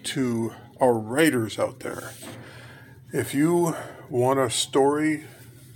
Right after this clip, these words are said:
for what's a new idea for a cop show or a human interest story or, you know, et cetera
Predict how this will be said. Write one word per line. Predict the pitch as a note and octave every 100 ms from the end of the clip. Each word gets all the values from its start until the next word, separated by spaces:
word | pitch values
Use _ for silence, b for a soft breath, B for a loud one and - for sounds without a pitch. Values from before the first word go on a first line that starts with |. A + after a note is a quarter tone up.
| A#2+
for | - A#2+ G#2 G2+
what's | A2+ B2+ D3+
a | A#2
new | A#2 D#3+ E3
idea | D3 C3+ C3 A2 G#2+
for | - G2+
a | -
cop | - B2 - -
show | - - - - B B B B B -
or | A#2+ A2+
a | A2+ G#2+ G2+ -
human | - - D#3 C#3
interest | C3 - A2+ -
story | - G2 - -
or, | - - - - C3
you | -
know, | - - - -
et | - A#2+
cetera | - G#2 - - -